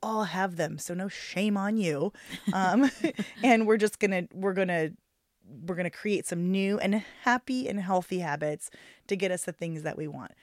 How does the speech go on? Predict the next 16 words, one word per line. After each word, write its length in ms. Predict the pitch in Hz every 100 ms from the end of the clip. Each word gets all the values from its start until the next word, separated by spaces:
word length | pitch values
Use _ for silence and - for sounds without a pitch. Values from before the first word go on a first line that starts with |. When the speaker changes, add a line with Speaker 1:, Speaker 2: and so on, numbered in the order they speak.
| -
Speaker 2:
Okay, 260 | 190 190
so 360 | 165 190 170 156 -
you 180 | 208 226
just 220 | 233 -
spitballing. 480 | 233 220 180 165 160
Let 80 | 165
me 100 | 165
just 140 | 160
make 160 | 165 -
sure 140 | 165
I 60 | 156
have 160 | 156
it 100 | 139
correct. 320 | - 160 147 -
Your 180 | 180 175
spitballing 840 | - - 208 196 170 160 156